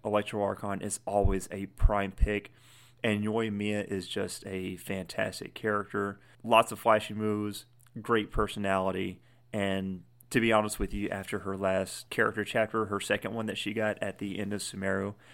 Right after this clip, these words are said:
you really can't help but just really appreciate her as a character entirely. So if I am unable to do these last couple summons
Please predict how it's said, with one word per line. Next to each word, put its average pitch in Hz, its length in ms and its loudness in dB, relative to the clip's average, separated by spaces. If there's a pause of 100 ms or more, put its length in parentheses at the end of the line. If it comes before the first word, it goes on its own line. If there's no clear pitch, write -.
(280)
you 117 220 0
really 104 260 4
can't 98 300 -4
help 98 240 -2
but 90 100 -2
just - 240 -6
really 98 240 -6 (100)
appreciate - 520 -2
her 101 160 -2
as - 100 -4
a - 80 -6
character - 400 -6
entirely. - 720 -4 (800)
So 101 260 2
if - 220 0
I 143 160 8
am 135 160 2
unable 135 460 2
to 110 480 -4 (160)
do 131 160 4
these 120 240 0
last 113 240 4
couple 113 240 -2
summons 107 560 -2